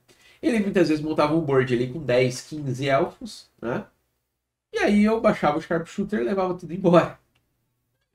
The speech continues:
Era quinze elfinhos indo embora num turno só. Então o Sharpshooter era fantástico. Foi, eu precisei aí, ó, de mais de cinco anos pra entender o quão forte esse cara aqui é. Bom, em primeiro lugar aqui, né,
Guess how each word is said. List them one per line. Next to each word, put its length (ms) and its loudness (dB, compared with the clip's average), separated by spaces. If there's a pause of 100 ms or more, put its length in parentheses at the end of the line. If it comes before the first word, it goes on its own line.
(420)
Era 220 4
quinze 440 -2
elfinhos 580 4
indo 180 2
embora 340 4
num 160 -6
turno 280 -6
só. 220 -2
Então 220 -4
o 40 0
Sharpshooter 500 -6
era 160 -2
fantástico. 760 -12 (480)
Foi, 320 6 (120)
eu 100 -4
precisei 480 2
aí, 180 4
ó, 240 4
de 140 -14
mais 260 0
de 80 -2
cinco 520 -4
anos 360 -2 (320)
pra 120 4
entender 340 0
o 140 -2
quão 280 0
forte 440 -4
esse 160 -12
cara 260 -6
aqui 360 -12
é. 40 -16 (1080)
Bom, 220 10
em 80 0
primeiro 480 2
lugar 420 4
aqui, 320 -4
né, 380 0